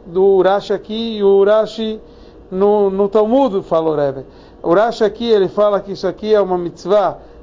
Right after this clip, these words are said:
relacionada, a gente entende como uma mitzvah relacionada ao conceito do próprio Raquel, e não como uma obrigação do rei. Já no Talmud, a gente vê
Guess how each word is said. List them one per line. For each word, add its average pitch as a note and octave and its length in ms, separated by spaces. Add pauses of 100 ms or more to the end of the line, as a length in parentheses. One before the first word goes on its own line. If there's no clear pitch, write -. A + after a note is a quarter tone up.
relacionada, F3+ 1000
a D3+ 80
gente F#3+ 260
entende G3 340
como F3 160
uma F3 80
mitzvah F3 440
relacionada F3+ 720 (340)
ao F#3 140
conceito G3+ 480
do F#3 80
próprio G#3 400
Raquel, F3 560 (420)
e F3 100
não G3 380
como F3+ 220
uma E3+ 100
obrigação E3 500
do D3+ 120
rei. E3 360 (460)
Já F#3+ 480
no E3+ 240
Talmud, A#3+ 640 (360)
a D#3 140
gente G#3+ 320
vê A3+ 500